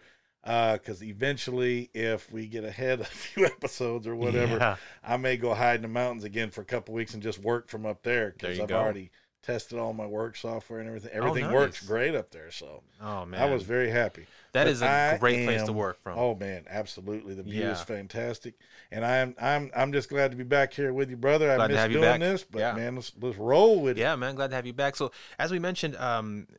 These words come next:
Speaker 2: you know, guys, go, we're available on, uh, you can find us on Facebook, Instagram, uh, Twitter. Go follow us,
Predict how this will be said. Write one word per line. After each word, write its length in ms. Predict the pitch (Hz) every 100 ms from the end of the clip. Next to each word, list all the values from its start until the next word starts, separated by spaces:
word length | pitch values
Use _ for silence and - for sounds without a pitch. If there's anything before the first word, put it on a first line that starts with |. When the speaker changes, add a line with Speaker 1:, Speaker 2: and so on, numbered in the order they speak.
| _ -
Speaker 2:
you 100 | 123
know, 140 | 107
guys, 220 | 107 120
go, 240 | 120 123 123
we're 380 | 127 123 117 113
available 400 | 104 123 123 120
on, 400 | 113 - 107 104
uh, 180 | 98 95
you 120 | 107
can 60 | -
find 120 | 113
us 80 | 101
on 80 |
Facebook, 400 | 110 117 117 107 104
Instagram, 600 | 107 - 104 101 98 95
uh, 200 | 95 92
Twitter. 260 | - 104 101
Go 140 | 101
follow 320 | - 117 117
us, 320 | 113 107 -